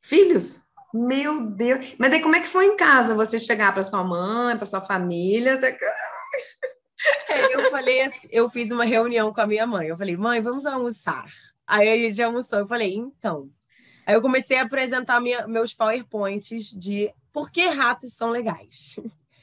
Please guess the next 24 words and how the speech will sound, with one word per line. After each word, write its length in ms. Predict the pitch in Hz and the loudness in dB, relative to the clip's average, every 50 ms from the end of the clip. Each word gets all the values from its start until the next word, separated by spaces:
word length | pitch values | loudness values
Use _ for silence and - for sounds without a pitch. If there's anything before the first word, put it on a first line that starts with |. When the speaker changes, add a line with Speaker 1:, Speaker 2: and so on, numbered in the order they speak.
| - - - - - | -18 -18 -16 -4 0
Speaker 2:
Olha, 440 | 311 285 233 202 190 185 170 160 - _ _ _ _ _ _ _ _ _ _ _ _ | 2 2 4 2 2 -2 -4 -8 -12 _ _ _ _ _ _ _ _ _ _ _ _
rato 640 | 302 311 320 349 370 370 - - 370 370 370 - - _ _ _ _ _ _ _ _ - | 2 4 4 4 4 2 0 -2 -4 -2 -4 -6 -10 _ _ _ _ _ _ _ _ 0
é 140 | - 240 226 | 2 2 2
muito 420 | 214 214 233 262 311 359 359 370 | 2 0 0 0 -2 -2 -2 -2
legal. 400 | 392 494 427 302 202 - - - _ _ _ _ _ | -2 0 0 0 -2 -4 -6 -10 _ _ _ _ _
Rato 380 | 185 190 196 196 202 202 - | -4 0 0 0 0 0 -2
é 100 | 233 214 | -2 -2
higiênico, 1300 | 196 190 - 147 185 165 160 196 254 247 233 220 208 202 202 202 202 214 226 240 247 226 202 - - 185 | -2 -2 -6 -10 -10 -10 -8 -6 -6 -4 -2 2 2 4 4 4 2 2 0 0 0 -2 -4 -6 -6 -6
muito 260 | 175 165 156 156 165 | -4 -4 -4 -6 -6
barato 720 | 165 185 220 226 214 202 202 214 220 220 208 202 - - | -6 -4 -2 -2 0 0 0 0 0 0 -2 -4 -6 -10
de, 280 | 180 160 185 196 190 175 160 _ _ | -14 -8 -6 -6 -6 -6 -8 _ _
de 160 | 185 170 170 170 | -12 -12 -12 -12
cuidar. 580 | - - 240 220 226 208 220 233 220 208 202 - _ _ _ | -10 -10 -4 -2 0 2 2 2 2 0 -2 -6 _ _ _
Fiz 160 | - 240 214 | -4 -2 -2
o, 180 | 285 269 - - _ - | -2 -4 -4 -8 _ 2
toda 400 | 262 254 277 285 285 311 302 - _ _ | 4 4 4 4 4 2 2 0 _ _
o 100 | - 247 | -14 -10
PowerPoint. 500 | 220 254 247 269 285 285 - 220 214 208 277 | -4 -2 0 0 0 -2 -2 -4 -4 -2 -2
Aí 80 | 269 277 | 0 0
ela 140 | 285 320 311 | 0 0 -2
ficou 240 | 311 311 - 320 302 | -4 -2 0 0 2
meio 180 | 294 311 320 | 2 2 0
assim, 360 | 349 359 359 - 302 262 233 220 | 0 -2 -2 -4 -4 -2 -2 -2
né? 280 | 208 185 180 180 190 | -2 -2 -4 -6 -8